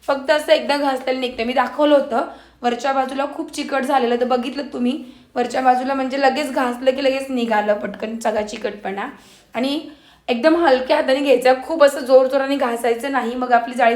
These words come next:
खराब होऊ शकते, म्हणजे थोडीशी स्प्रेड होऊ शकते, म्हणून हलक्या हाताने असं करायचं. आता वरच्या साईडला माझा हात पोचत नव्हता, आता मी किचनच्या ओट्यावर चढून करते आहे.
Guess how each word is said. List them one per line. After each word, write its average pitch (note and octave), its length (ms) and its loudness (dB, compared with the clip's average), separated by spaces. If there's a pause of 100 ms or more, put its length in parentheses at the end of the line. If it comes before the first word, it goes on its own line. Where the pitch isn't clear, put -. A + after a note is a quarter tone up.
खराब B3 260 2
होऊ C#4 100 0
शकते, B3+ 680 -4 (240)
म्हणजे A3+ 200 -4
थोडीशी B3+ 340 0
स्प्रेड C#4 340 0
होऊ C#4+ 140 0
शकते, B3 380 -4
म्हणून A3 340 -4 (420)
हलक्या B3 300 2
हाताने C4 300 2
असं B3+ 160 -4
करायचं. G#3+ 440 0
आता G3+ 140 -2
वरच्या A#3 300 -2
साईडला C4 280 -2
माझा C4 200 -2
हात C4 240 -2
पोचत C4+ 300 -8
नव्हता, C#4 420 -4 (400)
आता A#3 200 0
मी C4+ 280 -6
किचनच्या C4 340 0
ओट्यावर B3+ 280 6
चढून C4 300 -2
करते A3 320 -4
आहे. G3+ 320 -4